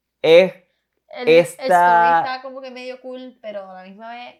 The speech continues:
Speaker 2: mm.
Speaker 1: esta serie de muñequitos de Amazon Prime.
Speaker 2: Los que saben de, ¿cómo es que se llama la que se parece?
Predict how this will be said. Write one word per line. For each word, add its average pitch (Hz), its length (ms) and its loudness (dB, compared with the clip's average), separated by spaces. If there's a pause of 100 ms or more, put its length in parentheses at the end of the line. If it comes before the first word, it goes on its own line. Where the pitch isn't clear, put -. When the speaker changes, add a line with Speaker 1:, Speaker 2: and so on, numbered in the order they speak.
Speaker 2:
mm. 180 260 -20
Speaker 1:
esta 156 280 -2
serie 185 300 -4
de 175 100 -2
muñequitos 170 480 -6
de 143 80 -2
Amazon 139 480 -10
Prime. 98 460 -14 (800)
Speaker 2:
Los 254 160 -10
que 247 140 -16
saben 247 500 -14
de, 254 440 -12
¿cómo 226 160 -18
es 254 40 -20
que 269 80 -20
se 277 120 -18
llama 262 240 -14
la 240 120 -14
que 220 80 -20
se 226 140 -20
parece? 220 580 -20